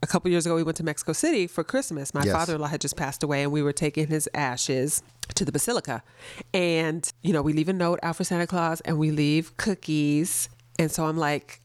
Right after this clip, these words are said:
Speaker 1: "Oh, shit." So, so the cookies are not gonna be gone 'cause we're in Mexico. So, ugh. So
Speaker 2: <laughs> Wait,
Speaker 1: I
Speaker 2: you leave the cookies here?
Speaker 1: Yes, a little plate, like, the cookies for Santa. You know, you leave 'em out. And so I'm like, "Oh, shit." So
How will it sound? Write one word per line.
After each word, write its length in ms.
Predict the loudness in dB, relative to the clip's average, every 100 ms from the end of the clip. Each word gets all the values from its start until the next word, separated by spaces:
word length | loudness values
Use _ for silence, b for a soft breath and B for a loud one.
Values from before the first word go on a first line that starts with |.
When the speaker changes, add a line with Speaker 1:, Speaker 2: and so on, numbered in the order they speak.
| -6
Speaker 1:
"Oh, 160 | -4 -2
shit." 380 | 0 0 -4 _ -2
So, 160 | -2
so 160 | -2 -6
the 80 | -4
cookies 460 | -2 0 0 0
are 120 | 0
not 160 | 0 0
gonna 140 | -2
be 80 | -2
gone 200 | 0 0
'cause 120 | 0 -2
we're 100 | 0
in 40 |
Mexico. 400 | -2 -4 -4 -2
So, 260 | 0 -2 -2 -8 -4
ugh. 440 | -2 -2 -2 -6 B B B B
So 360 | -4 2 6 6
Speaker 2:
<laughs> 500 | 4 2 0 2 8
Wait, 80 | 10
Speaker 1:
I 180 | 12
Speaker 2:
you 60 | 10
leave 200 | 8 6
the 80 | 6
cookies 420 | 6 4 -2 -2
here? 400 | 2 6 6 4 -2
Speaker 1:
Yes, 800 | 2 4 4 4 8 8 6 2
a 120 | -2
little 180 | -2 -6
plate, 500 | -4 0 0 0 -2
like, 200 | -2 -2
the 60 | -2
cookies 280 | -2 -4 -2
for 80 |
Santa. 560 | 0 2 2 0 0 0 0
You 80 |
know, 80 | 0
you 80 | 2
leave 160 | 2 2
'em 80 |
out. 220 | 0 -2 -4
And 80 | -4
so 200 | 0 0
I'm 100 | 2
like, 220 | 0 -2
"Oh, 160 | -4 -4
shit." 340 | -2 0 0
So 300 | -2 -2 -2